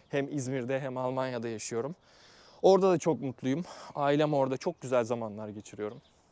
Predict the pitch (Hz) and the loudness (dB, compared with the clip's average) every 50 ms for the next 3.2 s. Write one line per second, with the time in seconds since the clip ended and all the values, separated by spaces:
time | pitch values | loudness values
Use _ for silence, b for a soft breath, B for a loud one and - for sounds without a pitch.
0 | _ _ _ _ _ _ - - 175 156 - - 147 127 120 113 110 113 147 196 | _ _ _ _ _ _ -2 0 0 0 0 -2 -2 0 0 0 0 -2 -2 -6
1 | b b b b b b b b b - 165 180 180 - - 175 - - 196 190 | b b b b b b b b b -6 -4 -4 -2 -4 -4 -6 0 2 2 4
2 | 185 196 190 - - - 185 151 131 127 117 117 123 120 147 359 - - 185 - | 4 2 0 -4 -4 -2 -2 0 2 0 0 -2 -2 -4 -4 -6 -6 -6 -8 -12
3 | - - 107 | -14 -18 -20